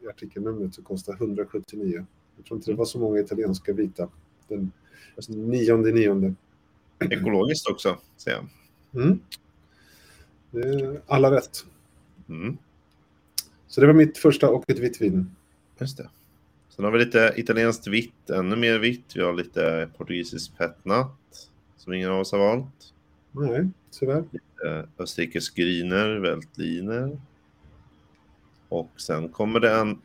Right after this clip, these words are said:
Speaker 2: portugisisk Alvarinho.
Speaker 1: Mm, ja, det är smarrigt.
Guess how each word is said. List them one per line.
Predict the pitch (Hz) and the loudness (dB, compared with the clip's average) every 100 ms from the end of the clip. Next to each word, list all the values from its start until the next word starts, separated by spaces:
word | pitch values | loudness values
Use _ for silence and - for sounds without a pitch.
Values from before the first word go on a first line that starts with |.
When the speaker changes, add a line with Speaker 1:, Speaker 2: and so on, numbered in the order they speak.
| - | -2
Speaker 2:
portugisisk | 123 123 - 127 117 110 135 151 135 - 113 104 - - - | 2 2 2 0 2 4 2 2 -4 -2 -2 -2 -6 -12 0
Alvarinho. | 101 101 98 98 98 123 139 87 - - _ _ _ _ - | 6 6 6 4 4 2 -2 -6 -8 -16 _ _ _ _ -6
Speaker 1:
Mm, | 113 151 - | 0 2 2
ja, | 95 | 0
det | 120 | 6
är | 180 | 8
smarrigt. | - 123 104 - | 8 4 2 -2